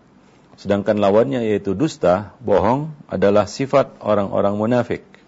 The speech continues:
Allah jadikan itu sebagai tanda-tanda nifak.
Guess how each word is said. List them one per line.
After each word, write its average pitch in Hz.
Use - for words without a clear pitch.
Allah 113
jadikan 107
itu 117
sebagai 101
tanda-tanda 98
nifak. 107